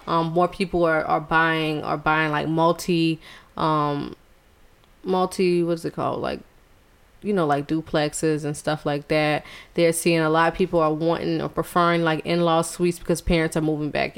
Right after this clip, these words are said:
in and they're, you know, enjoying that. So I, they, they said things have been getting to a point where people are trying to get back. Um, but I think it's, I pretty much think it's over for that, but I, I don't know.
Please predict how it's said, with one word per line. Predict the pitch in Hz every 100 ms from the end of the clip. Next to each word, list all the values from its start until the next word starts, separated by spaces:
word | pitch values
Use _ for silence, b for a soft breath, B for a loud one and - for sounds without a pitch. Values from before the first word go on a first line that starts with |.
| -
in | 240 233 220 214 - B B -
and | 165
they're, | 165 165
you | 160 175
know, | 165 156
enjoying | 156 165 156 151 165
that. | 185 185 185 -
So | - 175 156
I, | 90 - -
they, | 190 196
they | 190 190
said | 190 190 -
things | 196 196
have | 185 170 165
been | 170 160 165 156
getting | - 165 160
to | 160 156
a | 143
point | - 156
where | 143 143
people | - 156 151
are | 147 139
trying | - 160 147
to | 143
get | 143 139
back. | - - - - - b b b b -
Um, | 156 147 147
but | 175 170
I | 175
think | 202 170 165
it's, | 151 -
I | 190
pretty | 247 214
much | 175
think | 175 156
it's | 156
over | 160 147
for | 151
that, | 147 139 - -
but | 156 -
I, | 156 - 160
I |
don't | 151 147
know. | 139